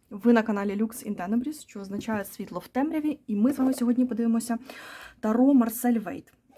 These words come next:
А, така незвична колода, мікс марсельської і уейтівської системи. Я сподіваюся, що вона мені сподобається,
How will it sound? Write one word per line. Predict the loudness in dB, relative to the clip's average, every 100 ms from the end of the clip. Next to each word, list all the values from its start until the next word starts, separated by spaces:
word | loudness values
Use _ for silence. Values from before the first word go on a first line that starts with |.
| -10
А, | -8 -6 -8
така | -8 -6 -6 0
незвична | 2 2 -4 -8
колода, | -6 -4 0 2 2 0 -10 _ -10
мікс | 2 6 8 6 -4 -10 -12 _ _
марсельської | -10 -8 -10 -14 -14 -14 -12 -12 -8 -8
і | -8 -12 _ -16
уейтівської | -8 -6 -6 -8 -16 -16 -14
системи. | -14 -12 -8 -6 -6 -8 -12 -12 -18 -14
Я | -10 -4 -4
сподіваюся, | -4 -10 -12 -8 -8 -8 -10 -12
що | -12 -12 -12
вона | -10 -8
мені | -8 -6 -4 -4 -6 -10
сподобається, | -12 -8 -6 -6 -6